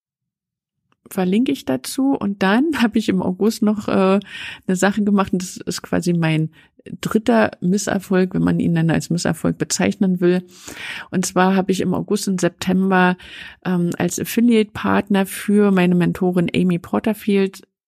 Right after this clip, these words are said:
gelauncht. Sie hat ein Programm, das heißt Digital Course Academy. Und, ähm, da hab ich dann als Affiliate-Partner versucht, Kunden für sie zu bekommen. Es war eine total spannende Sache. Sie hat alles mega gut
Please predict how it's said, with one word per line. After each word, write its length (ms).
gelauncht. 880
Sie 240
hat 100
ein 140
Programm, 460
das 200
heißt 400
Digital 400
Course 420
Academy. 680
Und, 580
ähm, 480
da 260
hab 200
ich 240
dann 440
als 180
Affiliate-Partner 1080
versucht, 960
Kunden 500
für 160
sie 180
zu 160
bekommen. 460
Es 140
war 80
eine 180
total 360
spannende 340
Sache. 300
Sie 160
hat 200
alles 440
mega 480
gut 320